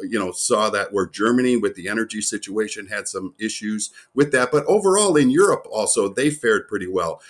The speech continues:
So I think it is a concern, but I think it, it's not as a, as much of a concern as it was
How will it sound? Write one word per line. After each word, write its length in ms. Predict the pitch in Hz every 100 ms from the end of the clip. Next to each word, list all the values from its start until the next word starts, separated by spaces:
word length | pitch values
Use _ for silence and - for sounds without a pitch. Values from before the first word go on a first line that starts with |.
| -
So 160 | - 151
I 40 |
think 280 | 156 233 240
it 160 | 180 175
is 200 | 151 180
a 80 | 240
concern, 640 | 185 170 170 170 214 214 _ _ -
but 140 | 143
I 60 | 139
think 340 | 139 160 151
it, 180 | 143 139
it's 240 | 127 123 123
not 400 | 123 139 147 -
as 280 | 127 127 123
a, 180 | 117 113
as 300 | 123 123 110
much 260 | 117 151 143
of 100 | 110
a 60 |
concern 480 | - 104 - 110 104
as 100 | 98
it 120 | 95
was 400 | 104 101 92 -